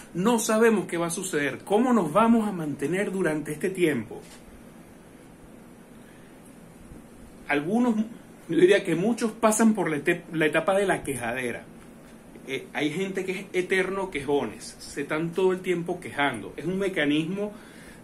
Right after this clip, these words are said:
de, eh, mm, hay gente que cree que el quejarse es un mecanismo de, eh, de liberarse, de soltar estrés, y es todo lo contrario. Realmente es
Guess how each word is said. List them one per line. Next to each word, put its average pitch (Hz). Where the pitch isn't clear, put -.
de, 170
eh, 143
mm, 143
hay 185
gente 240
que 196
cree 220
que 160
el 147
quejarse 170
es 156
un 180
mecanismo 165
de, 165
eh, 143
de 151
liberarse, 156
de 151
soltar 156
estrés, 156
y 175
es -
todo 220
lo 196
contrario. 120
Realmente 190
es 196